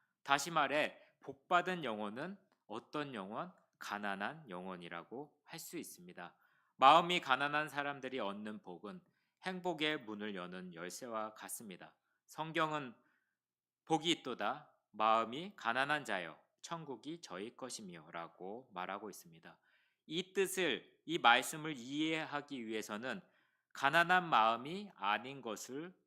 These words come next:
구별할 줄 알아야 한다는 것입니다. 가난한 마음이 아닌 게 어떤 걸까요? 첫 번째는 물질의 가난을 뜻하지 않는다는 것입니다. 물질을, 어, 물질이 가난하면서도 마음은 가난하지 않는 사람이 있고요.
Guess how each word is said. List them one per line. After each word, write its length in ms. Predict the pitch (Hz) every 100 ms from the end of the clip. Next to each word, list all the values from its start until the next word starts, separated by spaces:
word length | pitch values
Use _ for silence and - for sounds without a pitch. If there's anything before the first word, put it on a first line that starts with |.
| _
구별할 600 | - 104 123 120 117 -
줄 260 | - 139 147
알아야 400 | 90 101 101 107
한다는 360 | 120 127 127
것입니다. 520 | 104 85 90 87 85 - _ _ _ _ _ _ _ _ _ _
가난한 460 | - 156 185 185 175
마음이 320 | 156 147 151
아닌 260 | 117 117 123
게 80 | 123
어떤 320 | 95 113 110
걸까요? 680 | 101 95 _ 95 87 101 - _ _ _ _ _ _
첫 160 | - 190
번째는 640 | 202 196 175 160 170 113 - _ _ _
물질의 560 | - 160 190 190 180 180
가난을 640 | - 113 113 104 107 127 -
뜻하지 640 | 226 - 180 175 143 143
않는다는 580 | 92 95 117 127 123 135
것입니다. 580 | 120 - 90 87 87 _ _ _ _ _ _ _ _ _ _ _ _ _ _
물질을, 920 | 139 180 185 196 185 180 180 180 - -
어, 180 | 117 107
물질이 460 | 135 165 180 165
가난하면서도 1300 | 160 123 135 147 147 147 135 123 123 131 190 220 _
마음은 540 | 110 117 120 156 190 202
가난하지 640 | 117 120 135 143 139 -
않는 320 | 98 107 113
사람이 400 | 117 110 110 110
있고요. 440 | 85 - 110 151